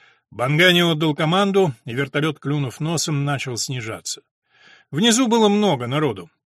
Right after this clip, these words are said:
Все, кто рассыпался по утоптанному, выжженному солнцем пятачку земли, смотрели, задрав головы, как стальная машина приближается, обдавая их нарастающим грохотом и воздушными струями.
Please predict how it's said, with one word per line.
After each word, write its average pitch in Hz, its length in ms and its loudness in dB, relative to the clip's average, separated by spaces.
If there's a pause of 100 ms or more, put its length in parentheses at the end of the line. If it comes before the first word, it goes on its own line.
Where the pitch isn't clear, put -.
Все, - 220 0
кто - 200 -2
рассыпался 165 640 -2
по 151 220 0
утоптанному, 147 600 -2
выжженному 139 440 -4
солнцем 139 520 -6
пятачку 139 440 -4
земли, 156 280 -2
смотрели, 156 500 -4
задрав 143 420 -4
головы, 165 380 0 (260)
как 160 140 -2
стальная 180 440 -2
машина 165 380 -2
приближается, 147 800 0
обдавая 135 520 -2
их 156 320 -4
нарастающим 131 800 -4
грохотом 185 640 -2 (180)
и 202 140 0
воздушными 139 640 -4
струями. 139 560 -8